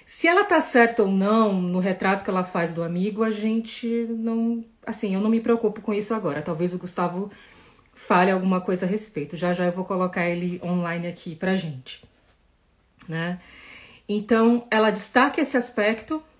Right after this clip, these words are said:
né? E chega a citar, né? "A fama póstuma parece ser o quinhão dos inclassificáveis", ou seja, daqueles que são sui generis, daqueles que são únicos, que são impossíveis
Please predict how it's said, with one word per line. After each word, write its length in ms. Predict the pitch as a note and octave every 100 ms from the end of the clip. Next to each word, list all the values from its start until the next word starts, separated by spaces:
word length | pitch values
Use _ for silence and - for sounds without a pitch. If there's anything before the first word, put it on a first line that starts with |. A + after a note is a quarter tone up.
| _ _ _ _
né? 380 | F#3+ F#3+ A3 A#3+ - - - - _
E 160 | G3 G#3+
chega 260 | G#3+ G#3+ A3+
a 40 |
citar, 540 | A3 B3+ - F#3 D#3+
né? 160 | E3 F3
"A 100 | F#3+
fama 380 | G3 C4 C4 C4
póstuma 640 | A#3+ A#3 A3 A#3 C4+ B3+
parece 520 | B3 A3 G3+ G#3 A#3 A#3
ser 200 | - A3+
o 60 |
quinhão 580 | A3+ B3 A3+ G#3+ A#3+ D4
dos 240 | A3 A#3 A#3
inclassificáveis", 1000 | A3+ A3+ A3 - A#3 A#3 E3+ D#3+ D#3+ D#3+
ou 80 | F3+
seja, 260 | F#3+ F3
daqueles 420 | E3+ F3+ F#3+ F#3 F#3+
que 80 |
são 360 | - F#3 F3+ G3 - _ _ _ _
sui 280 | - G#3+ G3+
generis, 500 | F3 D#3+ D#3+ D3+ D3
daqueles 360 | E3 F#3+ F3+
que 80 | F3+
são 200 | - G3
únicos, 460 | G3 G3 F#3 F3+ F3+
que 80 | -
são 160 | F#3
impossíveis 840 | F#3+ F#3+ G#3 - G#3 G3 G#3+ G#3 -